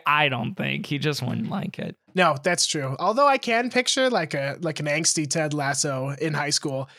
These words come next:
Speaker 2: having to read The Fountainhead, but he's also listening to, like, Sonic Youth.
Speaker 1: Yeah, exactly. I know. You gotta ameliorate it with some other stuff.
Speaker 2: <laughs> Alex, thoughts on consistency?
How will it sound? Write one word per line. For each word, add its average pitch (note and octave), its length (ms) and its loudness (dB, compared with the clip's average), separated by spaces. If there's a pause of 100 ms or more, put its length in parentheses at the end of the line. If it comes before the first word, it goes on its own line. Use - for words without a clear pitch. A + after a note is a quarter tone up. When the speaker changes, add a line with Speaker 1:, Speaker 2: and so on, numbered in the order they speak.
(140)
Speaker 2:
having A3 500 2
to C#3+ 140 -4
read C#3 180 -2
The C3 60 -6
Fountainhead, C3 600 -6
but D3+ 120 -4
he's C3+ 120 0
also F#3 240 2
listening D3 380 -2
to, C#3 80 -6
like, A#2+ 180 -4
Sonic C3 400 -2
Youth. A#2+ 360 -10
Speaker 1:
Yeah, F3+ 320 2
exactly. C3 720 0 (500)
I C#3 60 -2
know. A2 160 -4
You A#2+ 180 -4
gotta D3 180 2
ameliorate D3 520 2
it G#2 100 -2
with G#2 100 -6
some A2 160 -4
other A2 200 -6
stuff. - 280 -10 (300)
Speaker 2:
<laughs> - 420 0
Alex, F#3 320 4
thoughts F#3+ 280 4
on G3 100 4
consistency? G#3+ 580 0